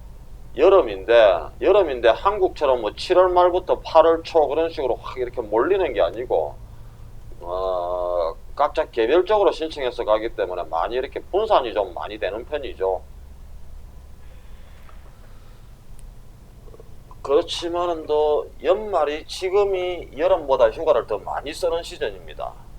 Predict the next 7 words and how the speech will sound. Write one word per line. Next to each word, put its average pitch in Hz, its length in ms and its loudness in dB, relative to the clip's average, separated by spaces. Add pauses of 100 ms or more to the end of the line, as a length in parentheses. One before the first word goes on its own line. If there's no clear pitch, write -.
(140)
특히나 143 460 -6
캐네디언들 151 720 -2
같은 117 320 0
경우는 101 600 -6
겨울에 139 400 4
춥다 143 400 0
보니까, 95 760 -2